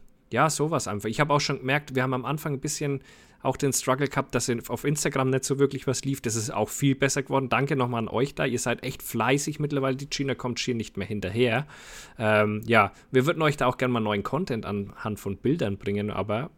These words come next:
Markus und ich sehen uns nicht. Also wir müssen wirklich gucken, dass wir einzelne Bilder machen. Markus muss mal ein bisschen mehr in seinem Obduktionssaal da irgendwelche Mucken und, und Maden fotografieren von mir aus. Irgendwas Sexy-mäßiges so in die Richtung gehend.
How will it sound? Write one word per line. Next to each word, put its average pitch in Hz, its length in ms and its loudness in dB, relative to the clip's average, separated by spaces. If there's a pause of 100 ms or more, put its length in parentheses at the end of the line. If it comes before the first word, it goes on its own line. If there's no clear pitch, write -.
(140)
Markus 107 320 -4
und 120 120 -4
ich 117 140 -6
sehen 139 220 2
uns 113 180 -4
nicht. 98 200 -8
Also 104 220 -4
wir 110 80 0
müssen 123 280 -2
wirklich 127 280 -2
gucken, 135 220 -4
dass 123 140 -4
wir 113 120 -2
einzelne 131 360 0
Bilder 104 240 0
machen. 101 240 -4
Markus 135 300 4
muss 139 140 2
mal 135 100 4
ein 123 60 0
bisschen 127 320 2
mehr 117 200 4
in 120 120 0
seinem 107 380 0 (580)
Obduktionssaal 135 1160 6
da 139 360 6
irgendwelche 127 640 2
Mucken 135 500 0
und, 120 260 -2
und 120 220 -2
Maden 131 460 2
fotografieren 143 680 -2
von 143 200 -2
mir 143 200 0
aus. 139 200 0
Irgendwas 127 400 -2
Sexy-mäßiges 147 840 -2
so 143 120 0
in 139 80 0
die 143 120 -2
Richtung 147 340 -4
gehend. 139 280 -2